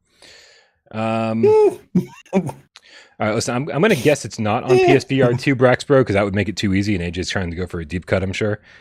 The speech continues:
Speaker 1: Um, let's see.
Speaker 2: What did you, you, every time you pick something, you pick something like
Speaker 1: Does he, does he use the Move controllers?
Speaker 2: Uh, yes, he uses the Move controllers.
Speaker 1: All right.
Speaker 2: It's five.
Speaker 1: Let's see. Do you, do you ever,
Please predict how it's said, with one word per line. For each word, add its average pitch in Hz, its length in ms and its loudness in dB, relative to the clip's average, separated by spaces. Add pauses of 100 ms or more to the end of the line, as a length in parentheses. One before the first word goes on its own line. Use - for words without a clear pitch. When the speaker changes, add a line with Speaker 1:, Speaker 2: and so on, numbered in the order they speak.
(320)
Speaker 1:
Um, 90 640 -8 (1080)
let's - 240 -16
see. - 220 -12
Speaker 2:
What 240 60 -4
did 208 180 2
you, 151 80 2
you, 147 300 -2
every 254 360 2
time 208 280 4
you 170 100 2
pick 170 240 0
something, 131 340 -2
you 139 140 0
pick 190 240 -2
something 147 380 -2
like 123 300 -2 (920)
Speaker 1:
Does 131 120 0
he, 180 140 4
does 135 200 -2
he 143 80 -2
use 180 120 2
the 175 80 0
Move 127 200 4
controllers? 185 440 -2 (1160)
Speaker 2:
Uh, 143 420 6
yes, 131 600 2
he 113 260 0
uses 110 180 0
the 120 80 0
Move 113 200 2
controllers. 104 680 -8
Speaker 1:
All 87 120 -10
right. 69 80 -10
Speaker 2:
It's - 120 -10
five. 98 540 -4 (1200)
Speaker 1:
Let's 98 140 -10
see. 92 160 -2
Do 92 120 -2
you, 127 100 0
do 110 100 -8
you 127 80 6
ever, 120 240 2